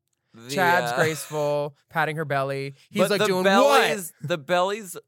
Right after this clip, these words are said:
Speaker 1: l-, d-, the bellies aren't working in this moment. The,
Speaker 2: N-,
Speaker 1: and
Speaker 2: no.
Speaker 1: even the judges are like, "This is a very long baby." <laughs>
Speaker 2: The, hon-, honestly, these outfits are, like, not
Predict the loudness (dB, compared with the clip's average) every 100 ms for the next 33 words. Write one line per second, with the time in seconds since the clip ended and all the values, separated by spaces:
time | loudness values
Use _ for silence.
0 | -18 -16 -18 _ _ -20 -10 -10 -10 _
1 | _ _ _ _ _ _ _ _ -14 -10
2 | -6 -4 -4 -4 -2 -4 -6 -10 -10 -14
3 | -14 -18 -16 -18 -18 -20 -20 -20 -20 _
4 | _ _ _ _ -14 -10 -10 -14 _ -4
5 | -4 -2 -6 -6 -8 -4 -4 -4 -10 -8
6 | -8 -8 -12 _ -16 -14 -12 -10 -8 -6
7 | -6 -8 -12 -14 -10 -10 -12 -10 -10 -10
8 | -16 -20 -20 -2 -2 -2 _ _ _ _
9 | _ _ -14 -10 -8 -6 -4 -4 -4 -14
10 | _ -6 -4 -6 -10 -10 -8 -10 -10 _
11 | -12 -12 -4 -2 -2 -4 -12 -12 -8 -6
12 | -6 -8 -10 -14 _ _ _ -20 -20 -20
13 | -20 _ _ _ _ -14 -8 -6 -8 -10